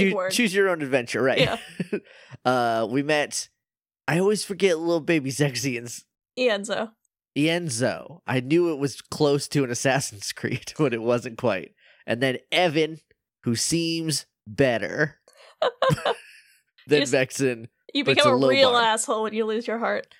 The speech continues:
Speaker 1: I guess. I mean, I, so you said we were gonna see the, the boyfriends,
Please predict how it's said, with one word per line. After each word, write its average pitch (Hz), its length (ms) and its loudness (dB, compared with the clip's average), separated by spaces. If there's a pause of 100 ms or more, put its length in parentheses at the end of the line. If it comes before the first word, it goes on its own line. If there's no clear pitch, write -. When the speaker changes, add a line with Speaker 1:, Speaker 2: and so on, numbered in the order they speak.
(120)
Speaker 1:
I 202 240 0
guess. 165 680 -2
I 180 100 0
mean, 180 280 -2
I, - 80 -12 (120)
so 185 300 0
you 175 180 -4
said 240 200 0
we 233 140 -4
were 220 120 0
gonna 208 280 0
see 185 500 -4 (120)
the, 147 640 2
the 143 120 0
boyfriends, 135 800 0